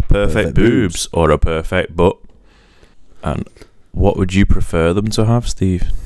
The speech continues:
Speaker 2: A perfect boobs or perfect butt? Probably butt. Perfect butt.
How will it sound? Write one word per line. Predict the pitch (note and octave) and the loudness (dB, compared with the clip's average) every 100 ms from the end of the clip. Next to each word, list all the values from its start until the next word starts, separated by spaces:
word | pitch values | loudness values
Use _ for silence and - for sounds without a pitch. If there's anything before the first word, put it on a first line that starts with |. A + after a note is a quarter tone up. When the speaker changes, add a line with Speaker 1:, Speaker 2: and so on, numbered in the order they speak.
| - - - - - - - - - | -8 -14 -18 -18 -20 -20 -20 -14 -8
Speaker 2:
A | F2 | -4
perfect | - G#2+ G2+ A#2 F#2 | 0 0 2 0 0
boobs | F#2 A2 A2+ F#2 - | 2 2 2 0 -2
or | G2 | 0
perfect | F#2+ G2+ G2 F#2+ - F2+ | 2 2 2 0 -2 0
butt? | G2 - - - - - - - | -2 -2 -10 -14 -20 -20 -18 -2
Probably | E3+ E3 | 2 4
butt. | F#2+ D#2+ - - - - _ _ - _ _ - - - - - _ _ _ _ - - _ - | 2 2 -2 -2 -12 -16 _ _ -20 _ _ -20 -20 -20 -20 -20 _ _ _ _ -20 -20 _ -6
Perfect | F2+ - - | -4 -4 -6
butt. | - - | -10 -12